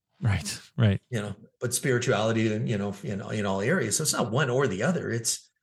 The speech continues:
Speaker 1: Absolutely.
Speaker 2: it's both and. And man, I listen to a lot of podcasts about looking after the temple of the Holy Spirit.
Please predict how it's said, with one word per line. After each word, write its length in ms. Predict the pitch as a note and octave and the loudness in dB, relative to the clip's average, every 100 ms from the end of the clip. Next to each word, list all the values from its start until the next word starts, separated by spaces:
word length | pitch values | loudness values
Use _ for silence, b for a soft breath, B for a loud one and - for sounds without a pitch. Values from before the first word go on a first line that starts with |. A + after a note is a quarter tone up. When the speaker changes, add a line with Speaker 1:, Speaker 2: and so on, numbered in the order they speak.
| _ _ - | _ _ -2
Speaker 1:
Absolutely. 500 | A#2 A2+ G#2+ G2 A#2 | 2 4 4 6 6
Speaker 2:
it's 100 | C3 | 4
both 60 | - B2 D#3 | 0 -2 2
and. 200 | D3 G#2 | 2 0
And 220 | F#2 F#2 | -4 -4
man, 200 | A#2+ D#3+ | -4 -2
I 100 | D3 | -2
listen 340 | G3 A3 G#3+ C3+ | 0 0 0 0
to 80 | |
a 20 | G2+ | 0
lot 260 | G#2+ D#3+ | 2 0
of 120 | C3 | 0
podcasts 500 | - D3 E3 G2+ G#2+ A2 | -2 -4 -4 -6 -6 -4
about 220 | A2 G#2+ | -4 -2
looking 340 | C3 - C#3+ | -2 0 2
after 300 | B2 C#3 C3+ | 2 2 0
the 100 | A2 G#2+ | -4 -2
temple 380 | C#3 C#3 C3 | -2 0 2
of 60 | A#2 | 2
the 80 | A2 | 4
Holy 180 | A#2 G#2 | 2 0
Spirit. 480 | - F3+ G3+ - | 0 0 0 -4